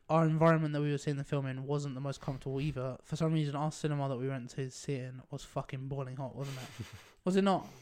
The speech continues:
Speaker 2: I don't think it was boiling. It was hot.
Speaker 1: It was fucking unbearable
Speaker 2: It wasn't
Speaker 1: in
Speaker 2: un-,
Speaker 1: there.
Speaker 2: yeah, it wasn't unbearable,
Speaker 1: People were
Speaker 2: but
Speaker 1: sweating. It
Speaker 2: it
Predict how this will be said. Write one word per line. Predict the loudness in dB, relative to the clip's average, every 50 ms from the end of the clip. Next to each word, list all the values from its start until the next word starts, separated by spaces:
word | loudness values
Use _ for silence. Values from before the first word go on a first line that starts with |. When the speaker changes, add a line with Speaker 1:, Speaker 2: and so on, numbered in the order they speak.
| -20 -20 -20 -20 -20 -20 _ _ _ _ _ _ _ -18
Speaker 2:
I | -6
don't | -4 -2 -2 0
think | -2 -2
it | -4
was | -4
boiling. | -2 0 2 2 2
It | 0
was | 2 4
hot. | 4 4 4 4 0 -4 -12 _ _
Speaker 1:
It | 2 2
was | 2 2
fucking | 4 6 6 6 6 6 2 2
unbearable | 2 0 -2 -4 -2 0 2 2 4 4 4
Speaker 2:
It |
wasn't | 4 2 2 2 0
Speaker 1:
in | 0
Speaker 2:
un-, | -2 -4 -6 -8
Speaker 1:
there. | -8 -6
Speaker 2:
yeah, | -6
it | -6
wasn't | -6 -4 -2 -2
unbearable, | -2 -2 -2 -2 -2 0
Speaker 1:
People | 0 0 2 2 0
were | 0
Speaker 2:
but | -2 -4
Speaker 1:
sweating. | -6 -10 -2 2 2 4 4 4 2 2 2
It |
Speaker 2:
it | 2